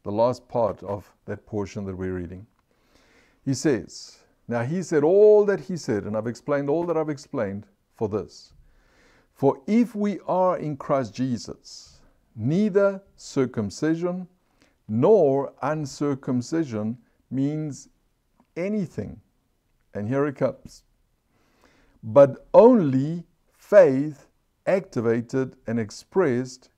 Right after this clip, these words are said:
and working," what does it say next? "Through love." What love is that? God's love. Th-, isn't that in his greater context? So, <laughs> nothing we do or don't do or avoid,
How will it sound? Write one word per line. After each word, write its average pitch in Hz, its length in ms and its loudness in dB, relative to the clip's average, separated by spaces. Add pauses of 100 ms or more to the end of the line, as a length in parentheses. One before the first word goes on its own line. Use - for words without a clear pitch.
(140)
and 120 260 -2
working," 160 640 2 (520)
what 123 120 -4
does 135 160 -6
it 123 100 -10
say 131 140 -4
next? 113 380 -10 (760)
"Through 147 580 -2 (320)
love." 107 400 -4 (320)
What 131 200 0
love 120 200 -2
is 101 160 -8
that? 92 220 -12 (880)
God's 127 300 2
love. 101 260 -8 (180)
Th-, 127 120 -8
isn't 135 240 -6
that 131 140 -2
in 131 120 -2
his 113 140 -2
greater 117 320 -6
context? 117 640 -8 (1080)
So, - 440 4 (520)
<laughs> - 540 -20
nothing 190 460 -2
we 202 120 -4
do 180 260 -2
or 143 60 2
don't 143 280 -2
do 120 460 -2
or 110 200 -4
avoid, 113 500 -2